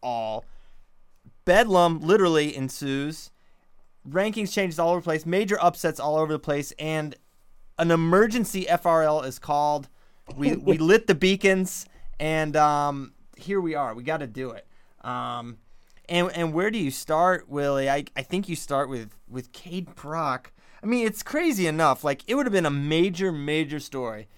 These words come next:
Speaker 1: if they had just pulled Cade Brock and he had lost to Cody Brewer, or he had beaten a whatever guy from who knows where. But for him to come out and make his debut and pinfall,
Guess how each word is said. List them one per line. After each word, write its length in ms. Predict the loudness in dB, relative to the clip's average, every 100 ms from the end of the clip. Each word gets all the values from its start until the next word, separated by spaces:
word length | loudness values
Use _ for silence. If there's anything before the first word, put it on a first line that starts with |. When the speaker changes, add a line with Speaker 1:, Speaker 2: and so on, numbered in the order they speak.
| -14
Speaker 1:
if 120 | -6
they 120 | -2
had 180 | -4 -4
just 340 | -2 -2 -2
pulled 260 | -6 -6 -6
Cade 300 | -8 -8 -8
Brock 320 | -6 -6 -8 -16 _ -12
and 140 | -8
he 100 | -4
had 260 | -4 -4 -4
lost 360 | -2 -2 -4
to 60 | -8
Cody 260 | -8 -10
Brewer, 340 | -12 -12 -12 -8
or 260 | -2 0 0
he 160 | -2
had 160 | -6 -4
beaten 300 | -6 -4 -8
a 400 | -4 -4 -4 -6
whatever 540 | -8 -4 0 0 0
guy 440 | -4 -4 -4 -6 -10 -18 _
from 500 | -4 -2 -2 -6 -14 -12
who 100 | -6
knows 320 | -2 -2 -4
where. 180 | -12 -16 _ _ _
But 120 | -6
for 100 | -4
him 240 | -2 -2
to 60 | -4
come 260 | 0 0 2
out 300 | 2 0 -4 -6
and 140 | 0
make 220 | 2 2
his 180 | -2 -4
debut 640 | -2 -2 0 -4 -6 -8 -14 _ -20 -20 _
and 420 | 0 2 0 0
pinfall, 880 | 4 4 4 2 4 4 2 0 -2